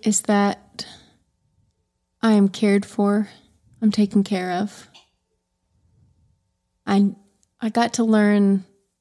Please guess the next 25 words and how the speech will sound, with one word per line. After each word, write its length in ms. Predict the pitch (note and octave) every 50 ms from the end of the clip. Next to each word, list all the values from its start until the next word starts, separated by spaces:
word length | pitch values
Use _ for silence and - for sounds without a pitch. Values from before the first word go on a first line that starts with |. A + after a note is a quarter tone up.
| _ _ _
fairly 440 | - - - A#3 A#3 A3+ A3 A3 A3+
earn-, 240 | A3 A3 G#3 G#3 - - _ -
early 280 | A3+ A3+ A3+ A3+ A3 G#3
on 180 | G#3 G#3 G3
in 100 | G3 G3
life 240 | G3 F#3+ F#3+ F#3+ -
that 140 | - - -
I 120 | - -
was 140 | - F#3 F#3
loved. 640 | F#3+ F3+ G3 F#3+ F3+ - - G#3 G3+ - - - - - _ _ _ _ _ _ _ _ _ _ _ _ _ _ _ _ _ _ _ _ _ _ _ _ _ _ _ _ _ _ _ _ _ _ _ _ _ _ _ _ _ -
And 120 | - F#3+ G3+
I 40 | G3+
got 200 | G#3 G#3 - -
to 100 | A3+ G#3+
learn 480 | G#3 G#3 G3+ F#3+ F#3+ F#3+ F#3+ F#3+ - - -
much 260 | A3 A3+ A3+ A3+ -
more 360 | - G#3+ G#3 G3+ G3 F#3+ - -
recently 640 | - G#3 G#3 G3+ - - A3 A3+ G#3 G#3 G3+ G3 G3+
in 200 | G3 - - G3+
a 80 | G3 F#3+
really 220 | G3 G3+ G3+ G3
deep, 440 | F3+ F#3 - G#3 G#3 G3+ - - - -
heartfelt 1120 | - - - - A3+ G#3+ G3+ - - - - - - - - - - G#3+ G3+ G3+ - - -
way 480 | - G3+ - D2 C2 - G#3+ G3 F#3+ _ _ _ _ _ _ _ _ _ _ _ _ _ _ _
that 380 | - G3+ F#3+ F#3 F#3 - - _